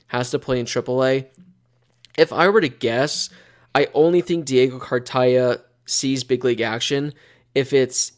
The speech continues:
in maybe August or September, if there's an injury to either Will Smith or Austin Barnes. But for the most part, the Dodgers aren't gonna need him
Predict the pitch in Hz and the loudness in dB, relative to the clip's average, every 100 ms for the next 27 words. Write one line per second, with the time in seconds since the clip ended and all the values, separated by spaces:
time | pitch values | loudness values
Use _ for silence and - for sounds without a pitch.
0 | - 139 139 135 - 131 131 135 - 123 | -4 -2 -2 -4 -4 -2 -2 -4 -2 -2
1 | 135 - 135 - 113 - 123 127 147 156 | -2 -4 -6 -6 -8 -6 -6 0 0 0
2 | - _ _ 143 127 139 131 127 - 127 | -8 _ _ -2 2 0 0 -4 -6 -6
3 | 131 135 139 135 131 - 131 98 123 127 | -4 -4 -4 -4 -6 -6 -2 -2 -2 -2
4 | 123 123 - 131 120 123 117 - 110 - | -2 -6 -4 -6 -4 -4 -4 -6 -12 -8
5 | 107 127 147 165 - - - _ 160 - | -4 -2 -4 -6 -12 -14 -20 _ 0 2
6 | 190 185 202 - 226 208 - - _ _ | 2 2 2 0 0 0 0 -6 _ _
7 | _ 139 139 143 160 147 131 135 135 120 | _ -2 0 0 0 -2 -2 -2 -2 -4
8 | 120 127 139 135 | -4 -4 -4 -6